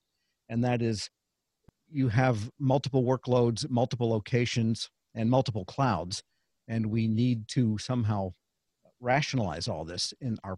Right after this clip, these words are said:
planning processes. And, and, uh, and I think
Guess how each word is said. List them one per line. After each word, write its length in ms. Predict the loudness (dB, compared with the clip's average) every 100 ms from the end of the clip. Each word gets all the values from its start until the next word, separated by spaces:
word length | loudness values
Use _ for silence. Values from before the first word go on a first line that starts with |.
| _
planning 360 | -2 0 0
processes. 720 | -2 -4 -4 -6 -8 -10 -12 -14 _ _ _ -8
And, 100 | -8 -8 -8 -6
and, 280 | -4 -4 -4
uh, 140 | -6 -8 _ _ _ _ _ _ _ -8
and 100 | -6
I 60 |
think 220 | -2 -4